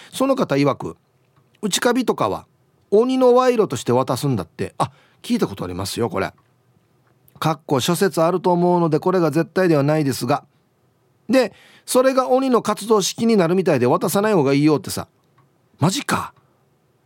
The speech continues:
あの世にも反社みたいなのがあるんだなとか思いつつ、うちから内カビ燃やすイベントはなくなりました。<laughs>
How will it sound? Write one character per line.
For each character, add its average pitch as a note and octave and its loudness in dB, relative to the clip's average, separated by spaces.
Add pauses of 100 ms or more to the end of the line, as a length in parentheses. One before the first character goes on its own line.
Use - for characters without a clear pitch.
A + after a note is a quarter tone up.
(240)
あ A3 0
の C4+ 0
世 D#4 2
に C4 4
も D#3+ 4
反 C#4 0
社 G3 0
み D3+ 0
た D3 0
い - 0
な B2+ 0
の A#2+ 0
が B2 2
あ D3+ 0
る E3 -2
ん - -2
だ C3 0
な B2+ -2
と B2+ -12
か A2+ -2
思 A#2 0
い A2+ 0
つ - -8
つ、 - 0 (320)
う F3 0
ち - -6
か G3 0 (160)
ら A#3 -2
内 - -4
カ F#3+ 0
ビ F#3 2
燃 G3+ 2
や D#3 0
す E3 0
イ D3 2
ベ D#3+ 2
ン C3 -4
ト - -2
は A#2+ 2
な D3 0
く F3 -6
な D#3 0
り A#2+ -4
ま G2+ -6
し - -8
た。 F#2+ -4
<laughs> - -10